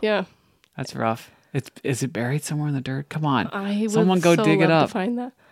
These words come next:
Speaker 1: I will, I totally recommend the film Mary Magdalene with, um, Joaquin Phoenix and Rooney Mara.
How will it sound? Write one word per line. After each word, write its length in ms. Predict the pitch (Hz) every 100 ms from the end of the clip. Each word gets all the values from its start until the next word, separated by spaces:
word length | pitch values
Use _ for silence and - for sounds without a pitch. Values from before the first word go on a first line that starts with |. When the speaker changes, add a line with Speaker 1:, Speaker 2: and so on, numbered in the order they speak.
| _ - - - _ _
Speaker 1:
I 180 | - 220
will, 260 | 226 233 233 -
I 180 | 208 196
totally 480 | - - 320 320
recommend 600 | 233 208 202 180 175 180
the 520 | 185 185 175 170 180 - _ -
film 540 | - - 190 185 185 180
Mary 220 | 180 185
Magdalene 760 | 180 175 170 175 175 175 214 -
with, 280 | 180 180 -
um, 220 | - - -
Joaquin 400 | - 196 220 202
Phoenix 520 | 196 180 180 - - -
and 300 | 175 175 170
Rooney 240 | 180 190
Mara. 380 | 180 170 170 170